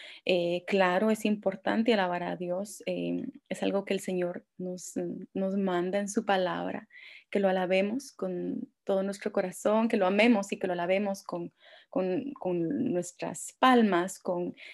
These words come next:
nuestros, eh, con nuestro cuerpo, que sea también una expresión corporal. Pero, eh, es importante justamente que nuestra, nuestra alabanza esté basada justamente en la palabra de Dios. Como cristianos,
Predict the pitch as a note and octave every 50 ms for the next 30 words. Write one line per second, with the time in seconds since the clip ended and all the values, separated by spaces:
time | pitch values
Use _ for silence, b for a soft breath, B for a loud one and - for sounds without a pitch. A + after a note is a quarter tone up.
0 | B B B - G3 G3 F#3+ F3+ F#3 F#3 F3+ F3+ - - - F#3+ - E3 E3 E3
1 | - - - - F3 - F#3+ F3+ F3+ F#3 F#3 - - F#3+ - - A3+ G#3+ G#3+ A3
2 | - _ - F3 - - F3+ - F#3 F#3 F#3 - F3+ F3+ F3+ F#3 F#3 F#3 - -
3 | - - F#3 F#3 - - F#3+ F#3+ F#3+ - - F#3+ F#3+ F#3+ - - F3+ F3 F3 E3+
4 | F3 - - B B B B B B B B B B B B B _ _ - G3+
5 | G3 G3 G3 G3 F#3+ F#3 F#3 F#3 F#3 F3+ F3 F3 - - F#3+ F#3 F3 - G3 G3+
6 | G3+ - A#3 B3 A#3 - G#3 G#3 - - G#3+ A3+ A3+ - G#3+ - A#3 G#3+ - A#3
7 | G#3+ G#3 G3+ G3 G3 G#3 G3+ G#3 G3 F3+ F3+ F3 F3 E3+ - - - - F3 F3
8 | F3 F3 - - - - F3+ F#3 F#3 - - F3+ F3+ F3+ F3+ F3+ F#3+ F#3+ G3+ G#3+
9 | - A3 G#3 G#3+ - G3+ G3 F#3+ F#3 - - - G#3+ G#3+ G#3+ G3+ G3 - - G3
10 | - G#3 F#3+ F#3+ F#3 F#3 - G3 F#3+ F#3 F#3 F#3+ - F#3 F3+ F3 F3 F3+ F3+ F#3+
11 | G3+ G#3 G3 F3 E3+ E3 E3+ E3+ F3 F#3 F#3 - - B B B B B B B
12 | - F#3+ F#3+ F3+ F3+ - - F3 - - - G3 G3 G3 G#3 G3+ G#3 G#3 - -
13 | -